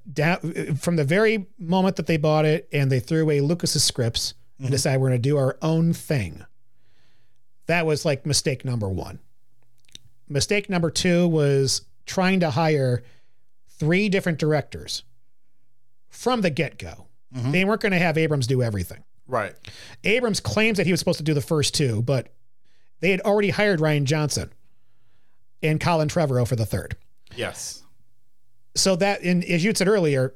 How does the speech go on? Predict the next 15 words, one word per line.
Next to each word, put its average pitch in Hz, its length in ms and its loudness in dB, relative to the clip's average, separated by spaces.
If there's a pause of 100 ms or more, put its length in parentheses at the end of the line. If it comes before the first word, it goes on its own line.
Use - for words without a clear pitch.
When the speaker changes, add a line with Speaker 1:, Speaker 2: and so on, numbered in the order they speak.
(120)
Speaker 1:
having 226 380 0
different 196 280 -2
directors 156 420 0
try 170 240 0
to 151 60 0
maintain 151 460 0
continuity 123 640 0
is 160 180 0
gonna 190 200 0
be 156 160 0
a 143 60 2
near 143 160 2
impossible 113 440 0
task. - 400 -4 (1300)
Uh, 143 280 2